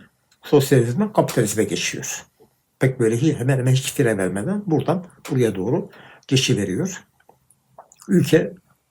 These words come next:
şeye geçiyor, Kamboçya devletine geçiyor.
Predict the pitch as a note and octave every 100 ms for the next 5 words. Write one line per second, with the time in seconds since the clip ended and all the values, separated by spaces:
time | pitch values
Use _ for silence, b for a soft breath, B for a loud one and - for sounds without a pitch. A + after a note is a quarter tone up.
0 | _ _ - - D3+ C3 - - B2+ D#3+
1 | - C3+ B2+ C3 A#2 A2+ G#2 - G#2+ F#2+
2 | F2+ - D#3+ F#3